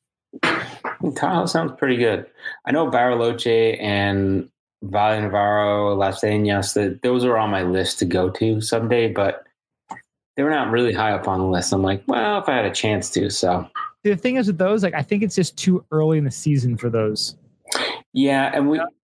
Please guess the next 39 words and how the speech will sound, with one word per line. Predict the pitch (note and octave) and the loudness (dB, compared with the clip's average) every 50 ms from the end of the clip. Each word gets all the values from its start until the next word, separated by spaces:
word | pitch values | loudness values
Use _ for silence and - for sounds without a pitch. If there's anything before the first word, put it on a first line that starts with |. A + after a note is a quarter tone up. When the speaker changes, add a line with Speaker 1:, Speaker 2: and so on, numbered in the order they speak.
| _ _ _ _ _ _ _ _ _ _ | _ _ _ _ _ _ _ _ _ _
Speaker 1:
we | C#3 C#3+ D#3 | 0 2 2
also | E3 E3 - F3 D3+ | 2 0 0 -2 -2
talked | - - C3+ C3 - - | 0 -2 -2 -2 -2 -2
to | B2 A2 | -2 -2
Kristen | - - C3+ B2+ - - G#2 G2 G2 | 0 0 0 0 0 -2 -2 0 0
at | F#2+ F#2 - | -2 0 0
the | G2+ G2 F#2+ F2+ - - | 0 0 0 0 -2 -4
ski | - - - - C3 B2 | -6 -6 -2 0 0 0
house | G2 G2 F#2+ F#2+ F#2+ - | 2 0 0 -2 -2 -2
this | - G#2 F2 - - | -2 0 0 0 0
year, | G#2 G2 F#2+ G2 | 0 2 2 0
and | F#2+ F2 - | 0 0 0
she | - - A2+ A2+ | 0 0 0 0
did, | A2 G#2+ A#2 G#2+ G#2 G2+ G2 G2+ - - - - _ _ _ _ | 0 2 2 2 2 2 0 -2 -6 -10 -16 -20 _ _ _ _
she | - - D3+ D3 | -2 0 0 0
stayed, | C#3 - - C#3+ C3+ B2+ | 0 0 0 0 0 0
like, | A#2+ A2+ - | -2 -2 -2
an | A2 G#2 - - | -2 -2 -2 -2
extra | A#2+ A2+ A2+ - - C3 A#2+ - | -2 -2 -2 0 0 0 0 0
two | - - - - B2 | -2 -4 -2 0 0
weeks | G#2 G2+ G#2+ A2+ A2 - | 2 0 0 -2 -2 -2
or | C#3 B2+ | -2 -2
something. | - - D3+ C#3+ - D#3 D3+ D3 D3 - - _ _ _ _ _ _ _ _ _ _ _ _ _ _ _ _ _ _ _ | -2 -4 -4 -2 0 0 0 0 -2 -6 -12 _ _ _ _ _ _ _ _ _ _ _ _ _ _ _ _ _ _ _
In, | - A2 G#2+ G#2+ G#2+ G#2+ G#2 G#2 G#2 G#2 G2+ G2 | -2 0 0 2 2 0 0 0 0 0 0 0
where | A2 A#2+ C3+ | 0 0 0
was | C3+ C3+ C3 A#2 G#2 | 0 0 0 0 0
she? | - G2 F#2+ F2+ F2+ | 0 0 0 0 0
Speaker 2:
She | F2 | -2
was | F2 - | -2 -2
Speaker 1:
Valle | G#2+ G#2 A#2 | 0 0 0
Navarro? | D3+ D#3 D3 C#3 C#3+ D3 D3+ D3 | 0 0 0 0 0 0 -2 -2
Speaker 2:
Bariloche, | - - - A#2+ A#2 A#2+ | -6 -6 -4 -2 0 2
yeah. | C3 C3+ C3 A#2+ A2+ - _ - | 2 2 0 0 -2 -8 _ -6
Speaker 1:
Oh, | - | -2
she's | - C3+ A#2+ | 0 0 0
in | G#2+ F#2+ | 0 0
Bariloche. | A#2 A2 G#2+ G2+ G2 A2+ B2 B2+ - F#2+ F2 - - - - - - | 0 0 2 2 0 0 0 0 -2 -4 -6 -6 -10 -12 -10 -8 -4
Speaker 2:
Yeah. | A#2+ B2 A#2+ A2+ A2+ - | -2 -2 -2 -2 -2 -2
Speaker 1:
And | A2 A2 - - G#2+ G#2 F#2+ - | 0 0 2 2 0 0 -2 -4